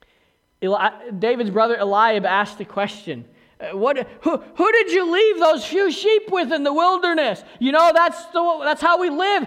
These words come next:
You shouldn't be here. What are you doing here anyway?" David's answer is, uh,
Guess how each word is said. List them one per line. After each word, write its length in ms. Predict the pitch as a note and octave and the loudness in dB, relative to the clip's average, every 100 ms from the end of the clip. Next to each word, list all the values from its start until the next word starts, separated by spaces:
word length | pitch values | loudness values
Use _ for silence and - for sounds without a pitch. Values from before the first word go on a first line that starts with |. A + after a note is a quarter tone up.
| - - | -6 -4
You 300 | C#4+ G4+ F4 | 0 0 -2
shouldn't 400 | F#4+ F#4+ F#4+ B3+ | -2 -2 -2 -2
be 320 | F4+ F#4+ E4 | 0 0 0
here. 180 | E4 C4+ | -2 -2
What 220 | C4 G4 | 0 2
are 80 | A4 | 0
you 120 | D#4 | 0
doing 320 | E4 G4 F#4+ | -2 -2 -2
here 200 | D4+ D#4 | -2 -2
anyway?" 680 | D#4+ E4+ E4+ C4 G3+ D3 B2 _ _ _ _ _ _ _ _ _ _ - | -2 -2 -2 0 -2 -6 -18 _ _ _ _ _ _ _ _ _ _ -8
David's 440 | F3 G#3 G3 F3 | -2 -2 -2 -4
answer 420 | G#3 G3 G3+ G#3 G3 | -6 -6 -6 -4 -4
is, 240 | E3+ E3+ - _ | -4 -8 -20 _
uh, 40 | _ | _